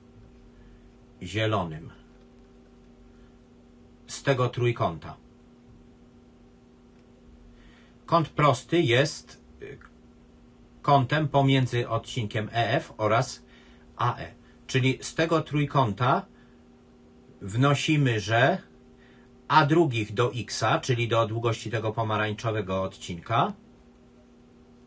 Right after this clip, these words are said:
A drugich do xa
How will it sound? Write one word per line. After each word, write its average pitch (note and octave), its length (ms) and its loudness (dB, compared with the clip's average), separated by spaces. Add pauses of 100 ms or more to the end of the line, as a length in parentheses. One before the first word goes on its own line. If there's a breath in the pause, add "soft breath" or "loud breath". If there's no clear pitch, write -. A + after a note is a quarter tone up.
(1400)
A - 180 2
drugich B2+ 560 -2 (120)
do G2+ 280 -4
xa A#2+ 560 -2